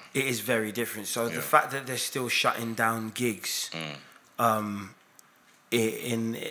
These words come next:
Speaker 1: in, like, uh, d-, during this kind of iteration of, of,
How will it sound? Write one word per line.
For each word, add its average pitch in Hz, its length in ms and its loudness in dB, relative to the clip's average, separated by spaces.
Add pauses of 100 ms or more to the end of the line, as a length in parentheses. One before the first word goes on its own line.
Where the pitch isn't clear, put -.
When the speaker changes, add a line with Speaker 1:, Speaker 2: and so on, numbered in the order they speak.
(100)
Speaker 1:
in, 120 140 0
like, 113 240 6 (1500)
uh, 120 100 2 (220)
d-, 143 180 -4
during 123 340 2
this 120 200 0
kind 120 300 4
of 117 120 -4
iteration 120 800 0 (120)
of, 104 360 -4 (220)
of, 107 200 -4